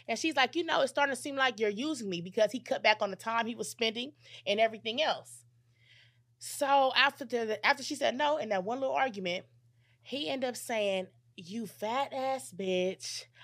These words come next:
"I never liked you. I never wanted to be with you. Why you think I only asked you for head?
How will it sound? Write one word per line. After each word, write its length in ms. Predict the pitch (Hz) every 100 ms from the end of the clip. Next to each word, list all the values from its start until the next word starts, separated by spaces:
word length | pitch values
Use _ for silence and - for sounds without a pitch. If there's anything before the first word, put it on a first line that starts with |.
| -
"I 100 | 180
never 400 | 175 190 240 269
liked 440 | 262 214 196 - 196
you. 280 | 196 196 196 -
I 100 | -
never 260 | 185 240 254
wanted 240 | 254 254
to 80 | 247
be 220 | 196 214
with 200 | 190 175
you. 340 | 180 185 185 - - -
Why 200 | 190 240
you 120 | 247
think 220 | 285 262
I 100 | 208 226
only 260 | 233 254
asked 340 | 226 233 - -
you 60 |
for 160 | 240 233
head? 580 | 190 190 180 180 180